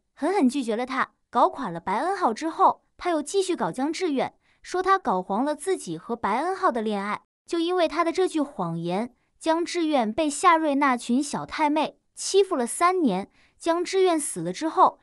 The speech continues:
刘志赫参加了他的葬礼，了解了事情的来龙去脉，很后悔自己当初没有和他在一起，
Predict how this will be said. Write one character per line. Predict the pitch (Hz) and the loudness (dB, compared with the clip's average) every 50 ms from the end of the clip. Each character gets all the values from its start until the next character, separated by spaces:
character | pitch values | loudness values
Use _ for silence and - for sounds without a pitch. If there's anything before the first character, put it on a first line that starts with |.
| _ _ _ _ | _ _ _ _
刘 | 202 196 226 240 | 0 0 0 0
志 | - 320 320 | 0 -4 -4
赫 | 285 330 302 262 | -2 0 -2 -2
参 | 254 - 294 294 285 | 0 -2 -2 0 2
加 | 320 311 | 2 2
了 | 294 269 | 2 2
他 | - 269 302 | 0 -2 -2
的 | 294 294 | -2 -2
葬 | 294 403 403 392 330 247 | 2 4 4 4 4 2
礼， | 190 151 - - _ _ _ _ _ _ _ | -2 -4 -8 -12 _ _ _ _ _ _ _
了 | - 240 311 | 0 2 2
解 | 349 330 262 | 2 2 0
了 | 202 208 | 0 0
事 | 233 - - 370 | -2 -4 -4 -4
情 | 320 - 277 254 | -2 2 2 2
的 | 247 | 2
来 | 233 220 226 | 2 2 2
龙 | 240 254 285 302 | 2 0 -2 -2
去 | - - 339 | -2 -4 0
脉， | 339 349 269 - - _ _ _ _ | 2 2 2 2 -4 _ _ _ _
很 | - - 214 190 202 | -10 -6 -4 -4 -2
后 | 208 - 403 381 | 4 6 6 6
悔 | 370 285 214 175 | 6 4 0 -2
自 | 180 - 262 | -4 -6 -8
己 | 214 190 | -6 -2
当 | 220 226 240 254 | 0 0 0 0
初 | - - 294 294 - - | 0 -2 -4 -4 -4 -2
没 | 214 240 302 | -2 0 0
有 | 330 294 | 0 0
和 | - 254 | 0 -2
他 | 269 294 330 | -4 -4 0
在 | 320 359 349 | 0 0 0
一 | 330 269 226 | 0 -2 -4
起， | - - - 175 143 - | -6 -8 -8 -8 -8 -10